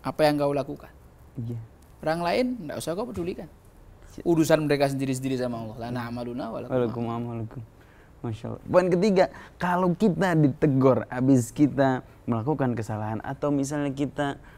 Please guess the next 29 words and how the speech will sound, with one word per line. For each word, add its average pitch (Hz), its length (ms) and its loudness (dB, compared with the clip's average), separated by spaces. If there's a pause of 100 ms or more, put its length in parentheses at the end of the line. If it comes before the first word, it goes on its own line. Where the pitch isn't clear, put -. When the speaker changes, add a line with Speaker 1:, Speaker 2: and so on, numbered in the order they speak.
(140)
Speaker 2:
menerima 127 480 2
nasihat 113 380 -2
dari 123 180 6
orang 123 260 6
paling 113 280 0
kecil 113 260 -4
misalnya, 107 460 -4
atau 131 240 -4
kita 139 280 -8
menerima 135 680 -2
satu 127 340 -2
bala 120 440 -2 (320)
habis 120 180 0
kita 131 160 0
melakukan 117 380 0
kemaksiatan, 113 580 -6
itu 151 220 -10
harusnya 151 400 -6
jadi 123 240 -2
nikmat - 400 -10 (720)
yang 120 180 -2
besar 117 300 -2
dari 117 160 0
Allah 113 240 -4
buat 110 160 -2
kita, 120 320 -12
karena 127 240 -4
Speaker 1:
Sahih. 147 100 -6
Speaker 2:
Allah 151 160 0